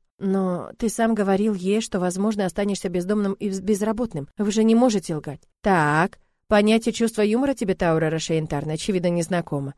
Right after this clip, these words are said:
Про конфиденциальность даже не спрашиваю. Что ж, раз мы уладили наши вопросы, то позволь мне с тобой попрощаться, Интарна.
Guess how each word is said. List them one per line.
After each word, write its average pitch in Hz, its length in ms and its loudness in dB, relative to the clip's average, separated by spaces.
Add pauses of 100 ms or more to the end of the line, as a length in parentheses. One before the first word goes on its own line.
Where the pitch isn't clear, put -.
(100)
Про 214 180 4
конфиденциальность 214 920 0
даже 190 200 2
не 208 100 0
спрашиваю. - 540 -6 (160)
Что 285 240 -2
ж, - 180 -10 (320)
раз 240 240 0
мы 240 160 4
уладили 214 320 2
наши 208 260 0
вопросы, 302 500 -2 (140)
то 311 140 2
позволь 285 360 4
мне 330 120 0
с - 60 -8
тобой 233 240 0
попрощаться, 190 600 -4
Интарна. 165 460 -8